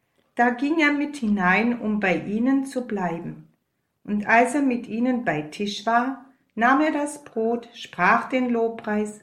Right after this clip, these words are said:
brach das Brot und gab es ihnen. Da gingen ihnen die Augen auf, und sie erkannten ihn, dann sahen sie ihn nicht mehr.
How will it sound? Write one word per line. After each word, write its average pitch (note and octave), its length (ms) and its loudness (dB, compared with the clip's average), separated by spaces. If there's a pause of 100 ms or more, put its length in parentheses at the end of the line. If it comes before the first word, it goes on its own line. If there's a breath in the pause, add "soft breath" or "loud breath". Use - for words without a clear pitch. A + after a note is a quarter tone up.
brach E3 400 0
das C4+ 320 -4
Brot D4 380 -6
und C4+ 260 -2
gab D#3 280 0
es - 220 -12
ihnen. D#3 440 -10 (760)
Da E3 120 -4
gingen G#3+ 460 2
ihnen D4 340 2
die D4+ 160 -2
Augen E3+ 480 0
auf, E3 260 -6 (500)
und G#3 240 0
sie F#3 140 -4
erkannten G#3 720 0
ihn, B3 460 -4 (200)
dann F3+ 320 -4
sahen F3 440 -2
sie G#3+ 220 -6
ihn A3+ 180 0
nicht D3+ 400 -10
mehr. D3+ 280 -14